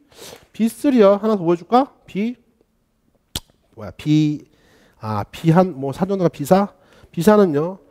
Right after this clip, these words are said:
비 십이요? 이 정도 할까요? 예. 얘는요, 일, 이, 사죠. 얘는요, 일, 이, 삼, 사, 육, 십이요. 그래서 포함되는데 얘가 M이고 얘가 N이잖아.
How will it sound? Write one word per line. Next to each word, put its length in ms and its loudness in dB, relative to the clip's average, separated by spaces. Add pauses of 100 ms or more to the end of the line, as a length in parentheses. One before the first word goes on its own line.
(200)
비 400 4 (260)
십이요? 500 0
이 80 -10
정도 180 -4
할까요? 340 2 (200)
예. 220 0 (220)
얘는요, 380 2
일, 180 0
이, 80 0
사죠. 420 0 (1000)
얘는요, 380 0 (440)
일, 340 4
이, 260 6
삼, 360 -6
사, 340 4 (240)
육, 180 -12
십이요. 540 0 (720)
그래서 240 2
포함되는데 840 2 (720)
얘가 360 4
M이고 680 2 (160)
얘가 260 4
N이잖아. 640 2